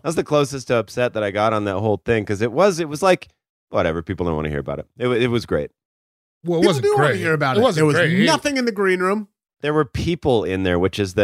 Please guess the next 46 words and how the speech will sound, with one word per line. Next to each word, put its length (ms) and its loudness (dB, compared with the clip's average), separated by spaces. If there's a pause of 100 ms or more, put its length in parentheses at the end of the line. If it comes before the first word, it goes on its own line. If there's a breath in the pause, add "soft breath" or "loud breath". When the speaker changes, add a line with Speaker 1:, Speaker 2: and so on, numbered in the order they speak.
Speaker 1:
it's 180 -6
not 140 2
like 180 -4
we 80 0
have 100 0
a 40 2
lot 400 -2
to 120 -10
do, 280 0
but 160 -8
the 80 -2
one 360 0
thing 280 0
you 100 2
like 220 0
to 80 -10
do 280 2
is 120 -6
chill 240 -4
out 280 0 (440)
without 460 0 (360)
strangers 520 -2
around 480 -4 (180)
before 320 0
a 40 -2
show, 380 -2
just 180 -6
to 80 -4
get 280 2
in 140 -4
your 100 -2 (720)
funny 300 0
space, 460 -4
you 100 -2
know? 100 -4
Speaker 3:
We 120 0
were 80 0
driving 380 0
from 160 -4
city 400 0
to 100 -2
city. 520 -2 (380)
We 120 2 (120)
all 240 0
had 240 -4
diarrhea 720 0